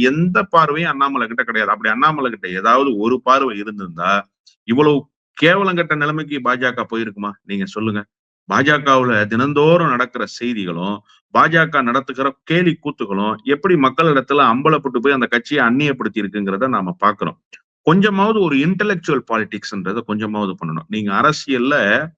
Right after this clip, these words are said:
அறிவுசார் அந்த சிந்தனை இருக்குல்ல, அது ரொம்ப ரொம்ப ரொம்ப முக்கியம். ஒரு சாதாரண எந்த விதமான அடிப்படை அறிவும் இல்லாத முட்டாள்னு ஒருத்தனை சொல்றோம்னு வச்சுக்கோங்க, அந்த முட்டாளுக்கு இருக்கிற அடிப்படை அறிவு கூட இல்லாதவர் தான் அண்ணாமலை.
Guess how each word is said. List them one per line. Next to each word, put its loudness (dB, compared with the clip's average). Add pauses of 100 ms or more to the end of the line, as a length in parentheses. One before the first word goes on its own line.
அறிவுசார் 2 (520)
அந்த 4 (260)
சிந்தனை 0
இருக்குல்ல, 0 (160)
அது 0
ரொம்ப 0
ரொம்ப 2
ரொம்ப 0
முக்கியம். -4 (180)
ஒரு 0
சாதாரண 4 (880)
எந்த 4
விதமான 2 (120)
அடிப்படை 0
அறிவும் 2
இல்லாத 2
முட்டாள்னு 2
ஒருத்தனை -6
சொல்றோம்னு -6
வச்சுக்கோங்க, -4
அந்த 0
முட்டாளுக்கு 2
இருக்கிற 0
அடிப்படை 0
அறிவு 0
கூட 2
இல்லாதவர் -2
தான் 0
அண்ணாமலை. -2